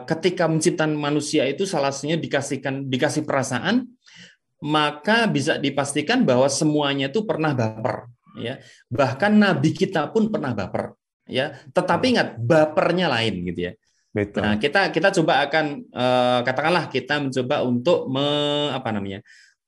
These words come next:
Speaker 1: membahas baper yang, yang pas gitu ya.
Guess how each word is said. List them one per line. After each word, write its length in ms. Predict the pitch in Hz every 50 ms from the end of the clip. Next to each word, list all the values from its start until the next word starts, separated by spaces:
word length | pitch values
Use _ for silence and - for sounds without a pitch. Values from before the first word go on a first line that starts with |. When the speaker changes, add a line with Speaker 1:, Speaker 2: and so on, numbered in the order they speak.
| _ _ _ _
Speaker 1:
membahas 640 | - 160 165 170 147 139 123 127 185 196 196 196 -
baper 480 | - 131 127 123 123 - 165 170 160 147 98
yang, 960 | 90 123 127 127 123 127 123 123 123 123 123 123 123 123 123 120 120 120 120 123 123 120 -
yang 560 | 143 135 139 131 131 131 131 127 127 127 127 -
pas 160 | - 135 - -
gitu 400 | - - - - 123 104 107 101
ya. 180 | - 95 92